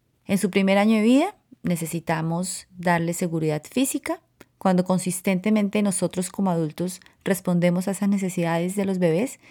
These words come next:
ellos aprenden a confiar y a establecer un lazo con nosotros. A los dos y a los tres años de edad,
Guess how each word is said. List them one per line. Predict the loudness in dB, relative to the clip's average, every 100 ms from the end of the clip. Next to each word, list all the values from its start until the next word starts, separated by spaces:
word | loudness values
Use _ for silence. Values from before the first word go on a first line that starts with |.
| -12
ellos | -2 0 0
aprenden | 2 2 2 0
a | -4
confiar | -4 -10 -2 0 0 -4 _ _ _
y | -2
a |
establecer | 0 0 0 -2 0 2
un | 4 4
lazo | 4 2 -2 -4 -4 _ _ -2
con | 0
nosotros. | 0 -2 -6 -6 -18 -20 _ _ _ _ _ _ _ _ _
A | 0
los | 0 2
dos | 2 2
y | 2
a |
los | -2 -2
tres | -4
años | 0 -2 2
de | 2
edad, | 2